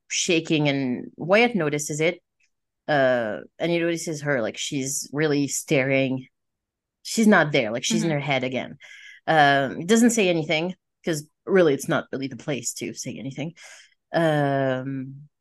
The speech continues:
Speaker 1: at least he chooses his timing pretty well. And then all of a sudden, a Nazi captain approaches, and Wyatt's trying to explain stuff,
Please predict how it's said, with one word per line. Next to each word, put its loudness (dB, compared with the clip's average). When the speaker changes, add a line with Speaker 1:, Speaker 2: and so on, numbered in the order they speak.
Speaker 1:
at -12
least -8
he -8
chooses -4
his -12
timing -6
pretty -8
well. -6
And 4
then 4
all 0
of 0
a -6
sudden, -2
a -8
Nazi -4
captain -8
approaches, -12
and -6
Wyatt's 4
trying -2
to -8
explain -2
stuff, -2